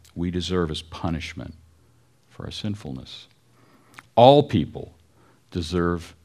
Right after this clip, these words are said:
this punishment from God without distinction.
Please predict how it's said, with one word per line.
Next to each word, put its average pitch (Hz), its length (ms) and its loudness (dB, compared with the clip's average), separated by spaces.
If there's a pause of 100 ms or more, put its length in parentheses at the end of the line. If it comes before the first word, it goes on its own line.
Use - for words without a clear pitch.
(240)
this 87 120 -14
punishment - 640 -8 (360)
from 85 240 -10
God 120 540 -12 (520)
without 123 640 0 (380)
distinction. - 880 -6